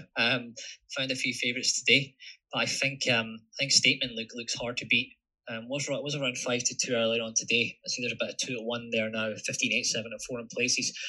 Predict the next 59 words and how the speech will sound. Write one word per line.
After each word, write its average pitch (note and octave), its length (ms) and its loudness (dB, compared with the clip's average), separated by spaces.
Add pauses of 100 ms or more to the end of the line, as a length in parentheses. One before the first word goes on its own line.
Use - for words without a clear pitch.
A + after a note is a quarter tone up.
(360)
I - 20 0
just F3 160 6
think, E3+ 240 8
uh, C#3+ 40 12
ul-, D#3 300 4
ultra F3+ 220 2
consistent. D3+ 640 4 (120)
Uh, B2+ 200 8 (480)
previous D3 440 4
three C3 160 2
runs C3+ 300 -2
been C3 120 2
in A#2+ 80 2
a A2+ 60 0
higher A#2 220 2 (100)
grade, C3 280 6 (500)
uh, C#3 60 0
steps C3 300 2
down C3 140 0
in B2 120 -2
class, B2 340 2
the C3 80 -2
listed B2+ 320 0
company, B2 240 -4
I A#2 80 -2
just - 160 0
think B2 160 -8
looks C3 160 -2
like C3+ 100 -4
the B2+ 80 -6
one B2+ 200 -2
to B2 80 -6
beat. C#3+ 260 4
I - 60 -14
think C#3+ 240 -2
the, C#3 160 6
the C3 80 -2
form C#3 240 -4
behind C3+ 200 0
Andrew C3+ 280 0
Balding's C3+ 400 2
Alcohol B2+ 280 -2
Free C3+ 400 0 (380)
on - 60 -6
the - 120 2
eighteenth C#3 360 -2 (200)
of A#2+ 140 0
April C3+ 300 0
reads A#2+ 240 -2
well. B2+ 300 4 (300)
Uh, A2+ 100 2
once A#2+ 180 -4 (160)
Alcohol C3 220 -2
Free B2+ 140 -2
is A#2+ 80 0
a B2 40 -6
Group B2+ 200 -4
One C3 200 -2
winner, B2+ 200 2